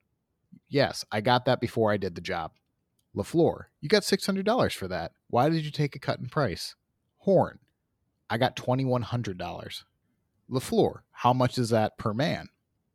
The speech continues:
Horn, "That is for three men dead and one man shot at five times. Killing men is my specialty,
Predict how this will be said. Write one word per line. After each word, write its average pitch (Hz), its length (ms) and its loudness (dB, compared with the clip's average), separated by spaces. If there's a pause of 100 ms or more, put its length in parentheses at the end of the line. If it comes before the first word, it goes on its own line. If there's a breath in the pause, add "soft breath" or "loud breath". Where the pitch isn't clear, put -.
(580)
Horn, 143 460 0 (560)
"That 165 160 4
is 190 120 2
for 170 120 2
three 170 260 2
men 160 300 0
dead 101 460 4 (240)
and 113 220 0
one 147 200 4
man 123 220 4
shot 110 300 0
at 101 180 -2
five 87 260 -4
times. - 460 -12 (280)
Killing 196 360 2
men 160 200 2
is 135 120 0
my 127 140 0
specialty, - 640 -4